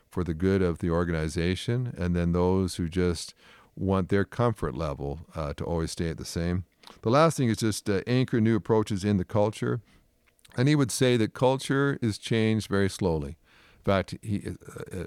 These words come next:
uh, almost, uh, disturbingly, he says it can take years, uh, to change, to truly change culture. Uh, but change really is not,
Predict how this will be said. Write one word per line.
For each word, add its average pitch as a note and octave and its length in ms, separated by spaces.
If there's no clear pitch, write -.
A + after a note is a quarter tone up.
uh, E2+ 40
almost, F#2+ 500
uh, E2 160
disturbingly, E2+ 640
he F#2 140
says F2 260
it G2 60
can F#2+ 160
take F2+ 260
years, G2+ 640
uh, D2 380
to F#2 100
change, F2+ 380
to - 60
truly D3 420
change F2+ 420
culture. - 480
Uh, F#2+ 80
but G#2 220
change E3+ 420
really D#3 340
is A2 160
not, A2+ 300